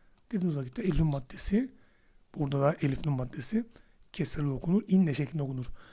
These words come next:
"Vallahi Allah'a yemin olsun ki innel müslimine ümmetin vahidetün." Müslümanlar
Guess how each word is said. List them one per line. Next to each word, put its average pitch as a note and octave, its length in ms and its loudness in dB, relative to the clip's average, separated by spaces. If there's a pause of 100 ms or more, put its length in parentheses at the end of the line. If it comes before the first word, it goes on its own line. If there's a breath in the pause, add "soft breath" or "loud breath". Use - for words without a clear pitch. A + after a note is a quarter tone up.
(280 soft breath)
"Vallahi E3 440 2
Allah'a D3 360 0
yemin G3+ 200 4
olsun B2+ 280 -4
ki - 140 -18
innel A3 300 4
müslimine F3+ 600 0
ümmetin A3 480 0
vahidetün." C#3+ 600 -2 (400 soft breath)
Müslümanlar F3 580 0